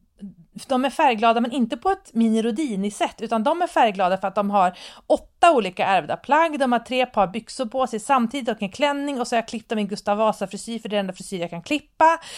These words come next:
Och de går ju bara också bara hemma på byn, så det spelar absolut ingen roll. Eh, och jag kan också känna en så här, <clears throat> lite stolthet, så här, ja, men alltså,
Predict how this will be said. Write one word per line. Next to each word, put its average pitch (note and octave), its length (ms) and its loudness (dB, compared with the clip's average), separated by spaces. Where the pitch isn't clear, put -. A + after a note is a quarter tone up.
Och C4 280 4
de D4+ 180 0
går G#3+ 240 2
ju D#4+ 120 0
bara B3+ 220 8
också G3 220 -4
bara F#3 180 0
hemma F#3+ 220 -2
på F#3+ 100 -10
byn, A3+ 280 -4
så G#3 100 -10
det A3 100 -2
spelar G#3+ 240 -4
absolut D4+ 580 -2
ingen F#3+ 320 -4
roll. B3 300 0
Eh, G3+ 220 4
och A3 80 0
jag A#3 220 4
kan C4+ 100 0
också F#3+ 180 -6
känna D#3+ 240 -6
en D3 60 -10
så - 120 -4
här, - 80 -6
<clears throat> - 300 -10
lite G3+ 220 -10
stolthet, G3 480 -6
så - 60 -4
här, F#3 80 -4
ja, F#3+ 280 2
men - 160 -10
alltså, - 260 -12